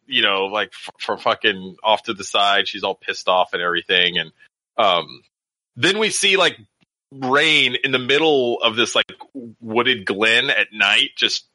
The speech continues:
training with their little swords, like, spinning them around and just hopping around, whatever. And you're like, "All right, she's," I guess it's tr-, telling you that she's becoming a more, uh, skilled fighter, apparently.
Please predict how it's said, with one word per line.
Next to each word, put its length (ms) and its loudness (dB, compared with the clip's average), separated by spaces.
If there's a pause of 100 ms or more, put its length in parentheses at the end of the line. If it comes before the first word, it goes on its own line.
training 400 0
with 140 -2
their 100 0
little 180 -2
swords, 720 0
like, 100 -6
spinning 300 -4
them 160 0
around 560 4
and 100 -6
just 220 -10 (380)
hopping 340 0
around, 380 2
whatever. 560 0 (200)
And 360 -8 (180)
you're 120 -6
like, 180 -2
"All 100 2
right, 300 2
she's," 400 -2 (540)
I 140 2
guess 340 -2 (240)
it's 240 -2
tr-, 200 -4 (120)
telling 320 0
you 160 -2
that 160 0
she's 160 0
becoming 400 0
a 40 2
more, 680 2 (480)
uh, 120 2
skilled 540 -2
fighter, 560 -2 (340)
apparently. 640 -4